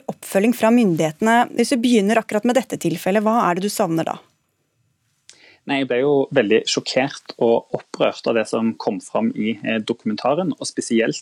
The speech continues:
Speaker 2: de historiene fra de barna som har gått på denne skolen og nå, eh, brutt med den. Det virker jo som det foregår veldig, eh, negativ sosial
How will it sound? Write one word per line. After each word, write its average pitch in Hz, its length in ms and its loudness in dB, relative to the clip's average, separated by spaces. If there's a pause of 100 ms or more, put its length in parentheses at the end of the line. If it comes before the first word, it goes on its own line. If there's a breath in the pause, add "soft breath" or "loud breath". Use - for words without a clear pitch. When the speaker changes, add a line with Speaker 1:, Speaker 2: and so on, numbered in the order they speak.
Speaker 2:
de 113 160 0
historiene 113 560 -6
fra - 160 -6
de 104 220 -6 (500 loud breath)
barna 113 400 4
som 113 140 2
har 101 260 0
gått - 300 0
på 127 80 -4
denne 104 180 0
skolen 101 400 -4
og 101 80 -4
nå, 98 140 -2 (200)
eh, 113 120 0
brutt - 420 -8
med 131 80 2
den. 151 240 0 (640)
Det 131 140 0
virker - 260 -2
jo 113 60 2
som 120 180 2
det 120 80 2
foregår 107 400 2
veldig, 104 320 2 (100)
eh, 117 160 2
negativ 107 540 2
sosial 107 480 2